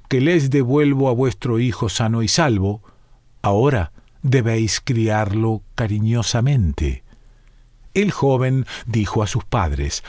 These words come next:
"Padre mío, madre mía, ahora ya no es posible que pueda amar a ninguna otra mujer. Ya no es posible encontrar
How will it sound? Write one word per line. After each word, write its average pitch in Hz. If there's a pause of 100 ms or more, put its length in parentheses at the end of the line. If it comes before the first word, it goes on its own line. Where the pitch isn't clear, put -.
"Padre 92
mío, 151 (300)
madre 85
mía, 139 (480)
ahora 113
ya 110
no 110
es 113
posible 143
que 143
pueda 135
amar 131 (320)
a 131
ninguna 107
otra 95
mujer. 76 (720)
Ya 127
no 123
es 117
posible 147
encontrar 139